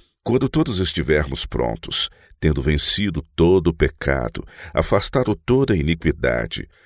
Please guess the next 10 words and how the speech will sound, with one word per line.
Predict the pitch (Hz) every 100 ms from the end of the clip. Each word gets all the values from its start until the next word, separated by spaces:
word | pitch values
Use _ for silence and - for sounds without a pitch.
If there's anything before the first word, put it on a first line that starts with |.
| _ -
estaremos | - 123 117 131 107
em | 90
condições | 92 78 71 90 90 78
de | 78
receber | 80 - 71 76
o | 71
toque | - 92 101 -
final | - - 76 62 69 71
da | 64
imortalidade. | 62 64 67 - 64 67 64 - 50 -